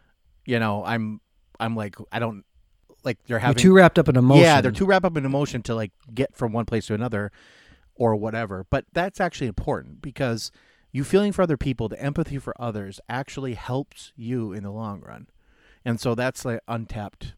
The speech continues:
Speaker 1: maybe an untapped thing about yourself you might not know. Like, if you feel what other people are feeling, that kinda helps you gauge how best to proceed in certain situations.
Speaker 2: Yeah. So let, we'll take it in the context of, uh, my wife and Mai's relationship.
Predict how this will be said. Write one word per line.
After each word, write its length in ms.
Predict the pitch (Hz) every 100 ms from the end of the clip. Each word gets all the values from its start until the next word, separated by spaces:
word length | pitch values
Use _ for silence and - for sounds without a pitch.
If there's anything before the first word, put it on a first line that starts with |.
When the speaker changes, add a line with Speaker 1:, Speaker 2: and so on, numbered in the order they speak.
| -
Speaker 1:
maybe 220 | 107 98
an 80 | 98
untapped 360 | 110 110 110 -
thing 160 | 123 104
about 180 | 101 76
yourself 340 | 98 110 92
you 60 | 95
might 140 | 95
not 140 | 95
know. 280 | 101 147 - _ _ _ _ -
Like, 120 | 120
if 100 | 110
you 120 | 151
feel 480 | - - 160 156 139 _
what 280 | - 127 -
other 160 | 127
people 300 | 107 151 -
are 100 | 113
feeling, 420 | 104 120 104 101 104 _ _ _ -
that 320 | 113 139 -
kinda 220 | 190 175
helps 400 | 147 156 - -
you 420 | 107 131 151 135 107
gauge 600 | 123 123 117 107 - - _ _ _ _ _ _ _
how 200 | - 131
best 320 | 113 123 120 -
to 60 | 117
proceed 580 | 104 - 127 113 113
in 300 | 98 101 98 95
certain 260 | 113 -
situations. 800 | 101 101 101 95 101 - - - _
Speaker 2:
Yeah. 260 | 170 151 120
So 180 | - 165
let, 260 | 165 208 -
we'll 140 | 175
take 200 | 185 185
it 80 | 156
in 80 | 131
the 80 |
context 520 | 127 127 123 123 - 123
of, 220 | 113 101
uh, 160 | 107
my 200 | 104 120 123
wife 320 | 113 117 120
and 100 | 113
Mai's 380 | 113 113 113 101
relationship. 720 | 110 113 117 104 95 110 -